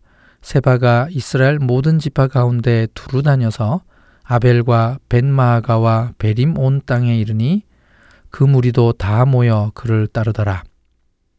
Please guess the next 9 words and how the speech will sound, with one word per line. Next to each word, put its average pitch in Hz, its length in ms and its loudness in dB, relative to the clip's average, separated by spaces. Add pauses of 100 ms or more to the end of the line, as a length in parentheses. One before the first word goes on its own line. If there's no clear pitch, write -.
(580)
이 135 80 -6
구절을 147 320 0
쉽게 - 320 -8
읽으면 123 500 -2 (560)
이스라엘의 139 460 0
모든 147 340 -2
지파들이 120 640 0
세바를 117 600 -2
지지해서 127 640 0